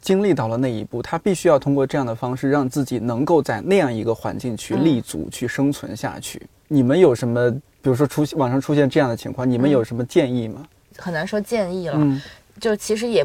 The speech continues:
Speaker 3: 不一定是完全有周围的一个明显的一个存在去迫害他，
Speaker 1: 嗯。
Speaker 3: 我觉得很多时候其实是，嗯，因为你长期以来这种外界的眼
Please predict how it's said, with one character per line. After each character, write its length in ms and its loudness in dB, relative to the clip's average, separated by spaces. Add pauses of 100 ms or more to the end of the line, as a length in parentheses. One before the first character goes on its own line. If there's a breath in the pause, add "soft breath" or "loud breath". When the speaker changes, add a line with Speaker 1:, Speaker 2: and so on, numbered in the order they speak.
(140)
Speaker 3:
不 120 -4
一 160 -2
定 480 -4
是 640 -4 (240)
完 240 -4
全 220 -6
有 340 -4 (240)
周 140 0
围 160 0
的 180 -2
一 140 -10
个 100 -4
明 260 -4
显 260 0
的 120 -4
一 80 -8
个 100 -2
存 240 -10
在 160 -2
去 140 -12
迫 240 -2
害 260 -2 (200 soft breath)
他， 280 6
Speaker 1:
嗯。 60 -2
Speaker 3:
我 80 -4
觉 140 -4
得 40 2
很 140 -8
多 140 -2
时 100 -6
候 80 2
其 160 -6
实 140 -4
是， 220 -2 (480 loud breath)
嗯， 300 -2
因 180 0
为 140 4
你 120 -2
长 280 -8
期 220 -8
以 80 -2
来 180 -4
这 120 -2
种 160 0
外 160 2
界 180 0
的 100 0
眼 220 -6